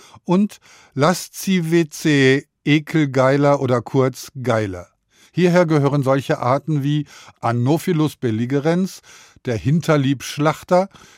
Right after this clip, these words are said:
oder wie jenes eigenartige, am ganzen Leib kahle Exemplar, das von Gramplus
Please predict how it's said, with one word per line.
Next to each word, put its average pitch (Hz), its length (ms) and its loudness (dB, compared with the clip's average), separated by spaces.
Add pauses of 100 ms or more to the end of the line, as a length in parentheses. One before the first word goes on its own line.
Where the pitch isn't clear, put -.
(280)
oder 131 300 2
wie 127 120 0
jenes 143 560 0
eigenartige, 143 880 -2
am 120 160 -4
ganzen 131 400 -4
Leib 123 400 -2
kahle 135 400 -2
Exemplar, 135 760 -2 (340)
das 127 160 -4
von 123 340 -2
Gramplus 156 1040 -2